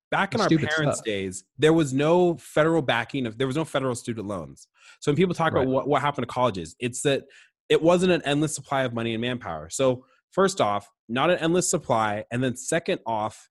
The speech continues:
Speaker 1: now education's become a right and not just, like,
Speaker 2: Yeah.
Speaker 1: high school, not even just community college. Um,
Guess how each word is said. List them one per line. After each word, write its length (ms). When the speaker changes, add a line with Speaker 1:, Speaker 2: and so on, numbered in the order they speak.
Speaker 1:
now 560
education's 600
become 280
a 80
right 380
and 120
not 200
just, 200
like, 160
Speaker 2:
Yeah. 80
Speaker 1:
high 200
school, 500
not 160
even 140
just 160
community 280
college. 600
Um, 200